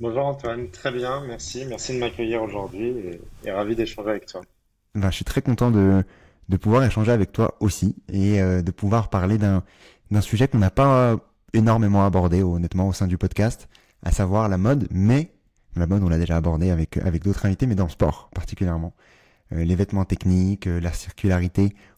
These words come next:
Speaker 2: au global des, euh, des vêtements de sport et plus, plus, plus spécifiquement du coup de tout ce domaine-là, des vêtements techniques, hein, concrètement. Et, euh, pour en parler, donc on va en parler avec toi. Donc bien entendu, je vais te laisser le, le plaisir de pouvoir te présenter pour, euh, montrer pourquoi tu es pertinent sur ce sujet-là. Donc, euh,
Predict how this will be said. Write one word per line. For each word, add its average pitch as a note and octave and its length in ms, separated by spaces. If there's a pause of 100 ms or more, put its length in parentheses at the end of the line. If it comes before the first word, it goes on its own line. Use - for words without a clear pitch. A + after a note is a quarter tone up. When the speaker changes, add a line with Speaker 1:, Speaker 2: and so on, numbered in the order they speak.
Speaker 2:
au A2 160
global G2 480
des, F2 180
euh, D#2+ 80 (380)
des F#2+ 100
vêtements F#2 260
de F2 60
sport A#2+ 300
et E2+ 100
plus, - 180
plus, - 260
plus - 240
spécifiquement G2+ 560
du F2+ 100
coup G#2+ 100
de F2+ 100
tout - 180
ce G#2 40
domaine-là, G2 320
des C3 80
vêtements B2 240
techniques, - 480
hein, F2 260
concrètement. - 440 (500)
Et, F#2+ 220
euh, F2 60
pour G2 160
en F#2+ 40
parler, G2+ 260
donc F2+ 200
on F2+ 40
va E2 300
en E2+ 100
parler F#2+ 220
avec E2 220
toi. A#2+ 240
Donc F2+ 180 (100)
bien E2+ 140
entendu, F2+ 240
je F#2 60
vais D#2+ 40
te - 100
laisser E2+ 180
le, D#2 140 (500)
le F2 80
plaisir B2 480
de F#2+ 80
pouvoir G2 260
te - 80
présenter F#2+ 400
pour, E2 240
euh, D2+ 60 (500)
montrer F2 520
pourquoi - 340
tu - 140
es - 20
pertinent - 420
sur - 220
ce G2 100
sujet-là. G#2 400
Donc, G#2+ 240
euh, F2+ 160